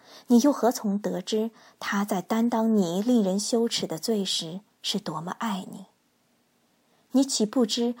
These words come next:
苦难的经历让我们至少浅尝基督替我们赎罪所受的苦？这样，当我们见到他时，对他的感激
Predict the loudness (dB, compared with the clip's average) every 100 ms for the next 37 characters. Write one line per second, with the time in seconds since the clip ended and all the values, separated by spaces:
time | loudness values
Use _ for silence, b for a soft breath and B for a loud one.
0 | B B 0 2 4 2 2 0 0 0
1 | 0 -2 -4 B B 6 6 4 2 -2
2 | -2 -2 -2 -2 -4 -4 -6 -6 -6 -2
3 | -2 0 -4 -4 0 2 2 -2 -4 -2
4 | -4 -2 -2 -2 -4 -4 -4 -4 -6 -8
5 | -12 -14 -16 -18 _ _ _ _ _ _
6 | _ -4 -2 -2 -8 -12 B B B 6
7 | 6 6 2 2 2 2 -2 -6 -6 -6
8 | -6 -8 B B 0 2 2 0 0 -4
9 | -6 -4 -2